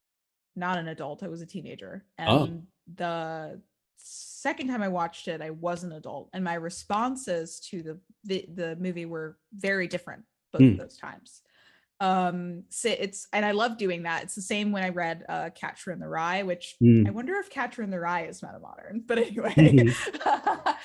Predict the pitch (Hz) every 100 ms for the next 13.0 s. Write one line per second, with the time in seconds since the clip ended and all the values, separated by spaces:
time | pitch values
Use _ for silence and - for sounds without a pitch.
0 | - 135 120 107 98 90 87 85 - 330
1 | 320 - _ - 262 254 240 277 349 320
2 | 262 226 214 - 214 208 185 - 147 190
3 | 208 202 220 220 196 226 226 220 220 214
4 | 214 - 214 233 330 - 269 262 262 233
5 | 214 - 196 202 190 185 185 185 180 170
6 | 175 175 165 165 175 - - 220 214 214
7 | 202 196 180 175 185 175 170 170 170 165
8 | 160 160 160 160 170 160 131 127 127 175
9 | 185 180 - 254 247 247 - _ 143 143
10 | 180 123 110 185 185 175 180 - 190 175
11 | 175 - - - 208 208 214 190 - 208
12 | 202 185 185 202 185 185 180 185 185